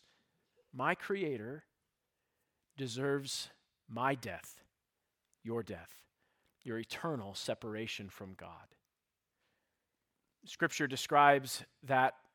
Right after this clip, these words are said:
as the lake of fire, a place where we will experience eternal torment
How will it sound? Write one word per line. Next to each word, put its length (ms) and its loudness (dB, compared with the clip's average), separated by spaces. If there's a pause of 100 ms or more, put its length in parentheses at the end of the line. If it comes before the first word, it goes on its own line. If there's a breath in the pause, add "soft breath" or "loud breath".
(340)
as 180 -2
the 120 0
lake 240 4
of 80 -2
fire, 420 2
a 60 -4
place 360 0
where 120 -4
we 160 0
will 200 0
experience 920 -4 (400)
eternal 520 -6
torment 760 -8